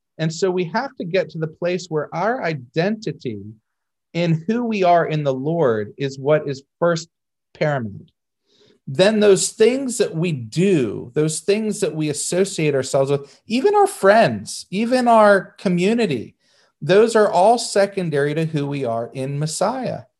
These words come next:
Uh, I love to tell the story about the orphan Annie. Uh, many of us have seen the, the musical, um, and for those who haven't, it's about a poor orphan, really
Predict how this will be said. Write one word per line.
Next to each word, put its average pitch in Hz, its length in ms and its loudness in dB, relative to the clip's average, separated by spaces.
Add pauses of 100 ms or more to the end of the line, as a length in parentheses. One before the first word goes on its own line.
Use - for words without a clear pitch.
(580)
Uh, 160 180 4
I 170 80 6
love 190 320 4
to 196 80 -4
tell 180 220 4
the 160 100 0
story 160 420 0
about 131 400 0
the 131 80 2
orphan 147 480 -2
Annie. 127 560 -8 (360)
Uh, 127 300 -4
many 147 240 2
of 143 140 0
us 139 160 0
have 127 100 -4
seen 139 380 -4
the, 123 120 -2
the 120 180 -6
musical, 127 760 -2
um, 113 380 -4
and 123 160 -8
for 127 140 -4
those 139 260 2
who 127 120 -2
haven't, 131 420 2
it's 120 200 -8
about 135 340 2
a 135 40 0
poor 170 800 0
orphan, 165 640 -2 (420)
really 170 460 4